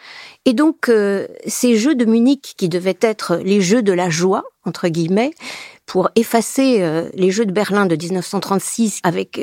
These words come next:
Hitler, des parades militaires, euh, se terminent absolument par tout le contraire, c'est-à-dire que le monde est horrifié. Les athlètes sont donc, euh,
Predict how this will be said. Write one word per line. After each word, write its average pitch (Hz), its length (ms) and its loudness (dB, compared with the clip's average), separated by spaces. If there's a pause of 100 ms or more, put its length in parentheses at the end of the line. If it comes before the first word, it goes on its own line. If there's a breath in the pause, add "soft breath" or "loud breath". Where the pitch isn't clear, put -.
Hitler, 233 640 2
des 175 160 -2
parades 190 360 0
militaires, 190 960 2 (340 loud breath)
euh, 175 420 4
se 185 200 -2
terminent 190 640 2
absolument 180 400 -2
par - 200 -6
tout - 140 -6
le 180 60 -2
contraire, 190 640 0
c'est-à-dire 175 500 -6
que - 80 -2
le 160 220 2
monde 160 460 0
est 160 200 -8
horrifié. 160 560 -4 (560 loud breath)
Les 190 180 2
athlètes 185 440 0
sont 147 540 -4
donc, 156 400 0
euh, 139 100 -6